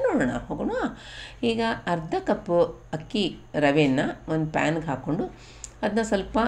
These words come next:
ಮೂರರಿಂದ ನಾಲ್ಕು ನಿಮಿಷ ತನಕ ಲೋ ಫ್ಲೇಮಲ್ಲಿ ಇಟ್ಬಿಟ್ಟು ಚೆನ್ನಾಗಿ roast ಮಾಡ್ಕೊಳ್ಳಿ. ಅದು roast ಮಾಡಿದ್ರಿಂದ, ಆ, ಇದು, ಇದ್ರದ್ದು texture ತುಂಬ ಚೆನ್ನಾಗಿ ಬರೋದು ಉಪ್ಪಿಟ್ಟದು.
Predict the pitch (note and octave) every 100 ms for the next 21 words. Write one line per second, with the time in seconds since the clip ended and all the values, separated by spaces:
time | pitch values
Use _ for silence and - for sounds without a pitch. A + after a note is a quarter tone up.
0 | - F#3 F#3+ F#3+ F3 D#3 D#3+ - F3+ -
1 | F3 F3 D3+ C3+ E3 - E3 D#3+ C#3+ -
2 | - E4 F4+ - C3+ D3 F#3 C#4+ C3+ C3+
3 | - A#2 A2 - - F#3+ F#3+ G3+ - A3+
4 | G#3+ G3 F#3+ G3+ - - E3 D#3 D3+ D3+
5 | D3 C#3 D3 F3 D3 - D#3 - - A#3
6 | A#3+ A#3 D#3+ D#3 D#3+ D#3+ D3 C#3 B2+ A#2+
7 | - - B2+ C3+ A4+ F#4